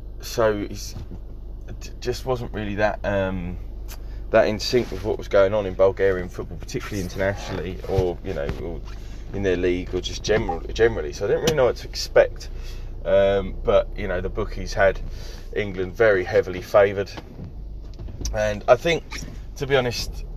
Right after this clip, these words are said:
um, it was one, uh, with, with Gareth Southgate regards his starting lineup and everything like that.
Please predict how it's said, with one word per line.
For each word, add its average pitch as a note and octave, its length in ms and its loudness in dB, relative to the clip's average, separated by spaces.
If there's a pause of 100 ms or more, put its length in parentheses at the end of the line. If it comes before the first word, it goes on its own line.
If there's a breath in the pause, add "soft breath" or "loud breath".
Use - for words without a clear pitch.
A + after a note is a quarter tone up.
(140)
um, G2 360 -2
it G#2 100 -2
was G2+ 140 -4
one, A#2+ 260 6
uh, G#2 60 0
with, G#2 260 -4
with A2 180 -4
Gareth A2+ 280 8
Southgate A2 500 6
regards G2+ 360 2
his F#2+ 100 -10
starting G#2 480 2
lineup F#2+ 420 -2
and - 80 -6
everything F#2 320 -6
like E2 140 -6
that. F#2+ 200 -2